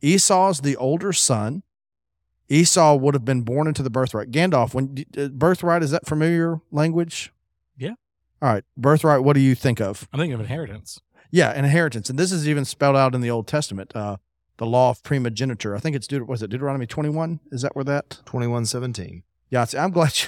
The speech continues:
Speaker 1: <laughs> I'm glad you had that right. I had twenty-one. I didn't have verse
Speaker 3: <laughs>
Speaker 1: seventeen.
Speaker 3: Right.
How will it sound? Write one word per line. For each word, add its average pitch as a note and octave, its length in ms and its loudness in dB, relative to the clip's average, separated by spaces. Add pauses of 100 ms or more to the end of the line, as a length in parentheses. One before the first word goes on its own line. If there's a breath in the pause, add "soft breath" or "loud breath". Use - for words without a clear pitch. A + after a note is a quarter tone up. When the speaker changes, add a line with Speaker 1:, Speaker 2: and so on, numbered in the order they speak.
Speaker 1:
<laughs> - 80 -8
I'm D#3+ 80 0
glad D#3 220 0
you E3 60 2
had D#3 100 0
that D3+ 80 -2
right. C#3+ 120 0
I C#3+ 80 0
had E3 200 4
twenty-one. F#3 400 2
I C3 60 4
didn't C#3+ 180 2
have D3+ 100 2
verse C#3+ 200 2
Speaker 3:
<laughs> D3+ 60 2
Speaker 1:
seventeen. C3+ 380 0
Speaker 3:
Right. C3+ 260 -10